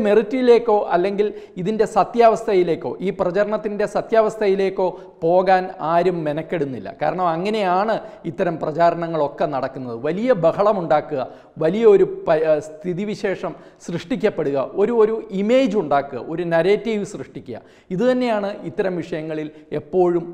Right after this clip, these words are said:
ഉണ്ടാകാറ്. അതുതന്നെയാണ് ഫാദർ സ്റ്റാൻ സ്വാമിയുടെ കാര്യത്തിലും നടക്കുന്നത്. പക്ഷേ ഇതിൻ്റെ യഥാർത്ഥ സത്യാവസ്ഥ എന്താണ് എന്ന് അന്വേഷിക്കുന്നവരുടെ മുമ്പിൽ രണ്ട് മൂന്ന് കാര്യങ്ങൾ, അല്ലെങ്കിൽ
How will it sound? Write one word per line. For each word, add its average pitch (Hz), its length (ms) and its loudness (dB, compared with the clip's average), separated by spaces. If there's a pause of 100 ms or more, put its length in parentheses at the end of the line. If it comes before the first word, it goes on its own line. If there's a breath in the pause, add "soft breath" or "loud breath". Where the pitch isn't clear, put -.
(160)
ഉണ്ടാകാറ്. 127 560 -4 (260 soft breath)
അതുതന്നെയാണ് 247 540 4 (100)
ഫാദർ 196 320 2
സ്റ്റാൻ 190 260 -4 (120)
സ്വാമിയുടെ 175 560 0
കാര്യത്തിലും 147 440 -2 (360 loud breath)
നടക്കുന്നത്. 131 520 -8 (360 soft breath)
പക്ഷേ 254 200 2 (240)
ഇതിൻ്റെ 254 320 2
യഥാർത്ഥ 254 380 2 (120)
സത്യാവസ്ഥ 226 560 0 (460 loud breath)
എന്താണ് 208 420 4 (160)
എന്ന് 175 180 -2
അന്വേഷിക്കുന്നവരുടെ 180 840 -2
മുമ്പിൽ 143 260 -6 (380 loud breath)
രണ്ട് 226 320 4
മൂന്ന് 277 280 2
കാര്യങ്ങൾ, 127 340 0 (180)
അല്ലെങ്കിൽ 190 300 -2